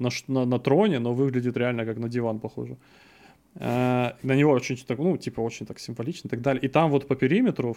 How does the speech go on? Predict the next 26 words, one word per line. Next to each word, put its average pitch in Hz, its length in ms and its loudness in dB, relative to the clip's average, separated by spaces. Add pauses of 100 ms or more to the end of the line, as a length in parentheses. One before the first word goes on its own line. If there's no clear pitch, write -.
вдоль, 123 520 0
э, 120 440 -2
э, 120 140 -8 (600)
я 147 80 -2
не 147 80 -2
знаю, 120 240 -8
как - 120 -20
это, - 120 -20
ну, 131 100 -6
типа, 123 360 -10 (340)
под 127 180 -4
с-, - 140 -16 (200)
не 139 100 -2
стена, 151 460 0
это 113 160 -4
просто - 380 -6
пол-, 120 280 0
а, 127 120 2
вдоль, 139 280 2 (220)
э, 131 200 -2
балкона, 123 480 0
получается, 117 500 -10
там 117 120 -6
был 117 120 -4
балкон, 151 400 -2 (460)
и, 123 400 0